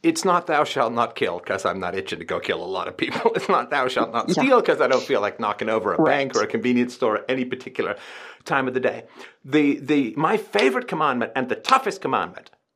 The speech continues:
Speaker 1: is this: "Thou shalt not bear false witness."
Speaker 2: Yes.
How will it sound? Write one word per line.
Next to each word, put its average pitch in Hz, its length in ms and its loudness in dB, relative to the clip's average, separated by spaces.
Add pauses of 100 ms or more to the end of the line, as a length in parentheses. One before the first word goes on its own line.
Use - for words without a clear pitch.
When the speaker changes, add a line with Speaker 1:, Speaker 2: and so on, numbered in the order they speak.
(680)
Speaker 1:
is 113 280 -4
this: - 340 -8 (800)
"Thou 110 520 -4 (460)
shalt 98 460 -2 (100)
not 156 540 0 (400)
bear 110 560 4
false - 600 -2 (200)
witness." 117 520 -2 (1120)
Speaker 2:
Yes. - 560 -4